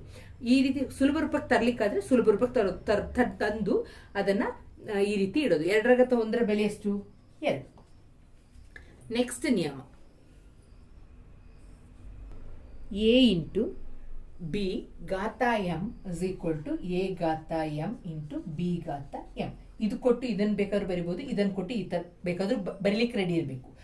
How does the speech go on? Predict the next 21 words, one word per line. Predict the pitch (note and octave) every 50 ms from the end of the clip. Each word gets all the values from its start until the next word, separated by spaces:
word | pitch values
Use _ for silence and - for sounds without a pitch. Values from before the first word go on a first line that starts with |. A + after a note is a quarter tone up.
| - - - - -
ಒಂದ್ | D4 D4 C#4 A#3+
ವೇಳೆ | G#3+ G3 F#3 F#3 F3+
ಅವರು, | E3 D#3 E3 E3+ - - - - - - - - -
ಆ, | A3 G#3 G3+ G3 - - A#3+
ಇದನ್ನ | B3+ B3+ G3 A3 B3 B3
ಕೊಟ್ಟು | A#3+ G3+ F3 - - - - - - - - - - - - - -
ಟೂ | B3 B3 C4 C4+ C#4 C#4
into | - G#3 G3+ G3 F3+ - - A#3+ C4 D#4 - - - - - - - - - -
four | G#3 F#3 E3 F3+ B3+ - - - - - - - - - - - -
to | G3+ F#3+
the | E3+ G3
power | F#3 - - E3 D#3 G3 B3 C4+ - - - - - - - -
three | - G#3 A#3 A3+ G#3+
ಅಂತ | F#3+ E3 D#3+ D#3+
ಕೊಟ್ರೆ | D#3 - - C3+ - G3 A3+
ನೀವು | A#3 G#3 F3+ G3 G#3
ಟೂ | G3+ - G3+
to | F#3 F3 - E3
the | D3+ E3+
power | - - D#3+ D3 D3+ D#3 D3+ - - - - - - -
ಮೂರು, | F3 E3+ D#3+ D#3 F3 A#3+ F4 F#4 -